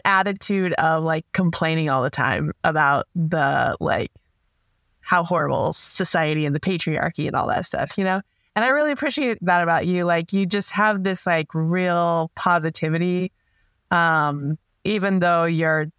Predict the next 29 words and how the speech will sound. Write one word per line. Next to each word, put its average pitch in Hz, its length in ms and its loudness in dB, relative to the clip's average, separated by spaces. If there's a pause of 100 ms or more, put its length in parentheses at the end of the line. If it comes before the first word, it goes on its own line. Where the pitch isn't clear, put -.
(140)
I 165 160 0
mean, 156 220 0
you're 156 180 0
living 156 720 -2 (540)
your 180 280 2
own 180 240 4
life. 170 420 0
Like, 143 280 0 (100)
it 160 240 -2
sounds 165 280 -2
like 156 140 -4
you 156 200 -2 (500)
changed 208 520 0 (480)
a 190 100 2
lot 196 360 4
of 226 120 -2
things 214 340 0
about 190 220 2
your 185 100 0
life 180 420 2
and 147 300 -2 (840)
are 185 140 4
in 185 140 0
a 170 60 -4
constant 170 460 -2
state 170 240 -2
of 160 120 -2
growth. 160 380 -2
That's, - 300 -4